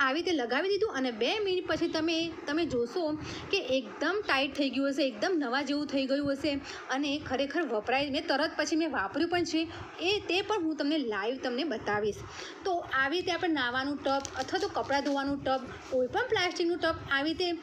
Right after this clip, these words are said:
બટકાઈ ગયું હોય અથવા તો આવી રીતે તિરાડ પડી ગઈ હોય તો તમે આવી રીતે ચોક્કસ, ચોક્કસથી કરી શકો છો. અને આના કર્યા પછી એકદમ જે કિનારી હતી, વચ્ચે જે ગેપ પડી ગઈ હતી જેને આપણે સાંધી, તે એકદમ કાઠું એટલે ટાઈટ થઈ ગયું છે.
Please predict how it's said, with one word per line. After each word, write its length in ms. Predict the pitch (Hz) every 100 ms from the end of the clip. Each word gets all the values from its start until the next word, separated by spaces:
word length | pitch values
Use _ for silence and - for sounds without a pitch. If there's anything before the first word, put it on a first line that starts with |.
| - - -
બટકાઈ 400 | 254 - 392 381
ગયું 280 | 330 311
હોય 140 | 294 247 254
અથવા 200 | 285 370
તો 100 | 392
આવી 220 | 277 320
રીતે 120 | 359
તિરાડ 340 | 320 254 285 294
પડી 240 | 247 349
ગઈ 140 | 381 392
હોય 260 | 302 262 - -
તો 60 | 285
તમે 200 | 349 403
આવી 420 | 403 262 247 302
રીતે 200 | 330 339
ચોક્કસ, 520 | 339 254 - 330 311 -
ચોક્કસથી 440 | 208 359 381 403
કરી 180 | 392 359
શકો 300 | 359 349 339
છો. 280 | 349 339 349 - -
અને 120 | 359
આના 300 | 330 269 285
કર્યા 240 | 320 311 311
પછી 400 | 311 320 330 254
એકદમ 400 | 214 330 370 277
જે 220 | 240 349
કિનારી 500 | 311 262 269 349 349
હતી, 360 | 285 370 269 - - -
વચ્ચે 240 | 233 240 320
જે 120 | 330
ગેપ 300 | 302 277 285
પડી 160 | 320
ગઈ 100 | 277
હતી 120 | 302 311
જેને 200 | 294 311
આપણે 140 | 320
સાંધી, 420 | - 220 254 330 - - -
તે 260 | 294 254 269
એકદમ 360 | 277 - 320
કાઠું 460 | 370 277 254 - 349
એટલે 220 | 330 -
ટાઈટ 320 | 247 233 330
થઈ 160 | - 240
ગયું 240 | 226 311
છે. 420 | 523 - - 214